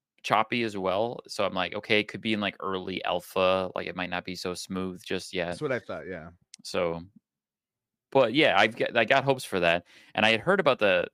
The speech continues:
Speaker 1: Phantom Hellcat as well, but I haven't checked out gameplay for that one yet, so I didn't even know it was, uh,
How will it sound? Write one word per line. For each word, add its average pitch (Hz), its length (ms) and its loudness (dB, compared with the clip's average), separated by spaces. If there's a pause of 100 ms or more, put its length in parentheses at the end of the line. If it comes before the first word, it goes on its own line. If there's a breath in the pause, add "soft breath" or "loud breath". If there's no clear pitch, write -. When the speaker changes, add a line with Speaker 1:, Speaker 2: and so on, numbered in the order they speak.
(160)
Speaker 1:
Phantom 107 340 0
Hellcat 101 500 0
as 85 140 -12
well, 85 220 0
but - 120 -2
I 92 60 4
haven't 101 160 -2
checked 98 180 -4
out 82 140 -4
gameplay 90 460 -8
for - 120 -16
that 71 120 -6
one 76 120 -16
yet, 71 140 -14
so 82 100 -8
I 90 40 -2
didn't 92 160 -4
even 85 200 -8
know 85 220 -4
it 64 80 -8
was, 85 300 -12
uh, 87 300 -4